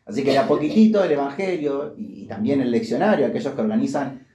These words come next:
los textos para que domingo tras domingo reflexionemos sobre ellos, nos invitan a pensar en Dios Espíritu Santo y en qué implicancias tiene la presencia de Dios Espíritu Santo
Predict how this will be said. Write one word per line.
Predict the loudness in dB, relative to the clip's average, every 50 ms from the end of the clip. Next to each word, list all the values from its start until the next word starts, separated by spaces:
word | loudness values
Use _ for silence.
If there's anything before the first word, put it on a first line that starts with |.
| _ _ -6
los | -6 -4 0
textos | 0 0 0 0 -2 -4
para | -2 -2 -2 0 2
que | 2
domingo | 2 2 2 2 0 0 0
tras | 0 -2 -2
domingo | -2 -2 0 2 2 2 2 2 0 0 -2 -6 -8
reflexionemos | -12 -12 -10 -8 -8 -8 -6 -6 -6 -4 -4 -4 -4
sobre | -4 -2 -2 -2 -2 -2
ellos, | -4 -4 -6 -8 -10 -10 -14 _ _ _ _ _ _
nos | -8 -6 -4 -4
invitan | -2 -2 0 0 0 0 0 -2 -2 -4
a | -4 -2
pensar | 0 0 0 2 0 0 2 2 2 2 0 -2 -8 -14 _ _ _ _ _
en | -4 0 2 2 2 2 2 0
Dios | 0 0 0 0 0 -2
Espíritu | -4 -4 -4 -6 -6 -4 -6 -6
Santo | -4 -2 -2 -2 -4 -4 -4 -4 -4 -6 -6 -10 -16 _ _ _ -8
y | -4 0
en | 2 2 4 2 2
qué | 2 -2
implicancias | -4 -4 -4 -4 0 2 2 2 2 0 -2 -2 -4
tiene | -4 0 0 2 2 2 0 -2 -2 -2
la | -2 -4 -4
presencia | -4 -4 -4 -2 -2 -4 -2 -2 0
de | 0 0
Dios | 0 -2 -4 -4
Espíritu | -6 -6 -4 -4 -4 -4 -4 -6
Santo | -6 -6 -6 -6 -6 -4 -4 -6 -6 -8 -12 _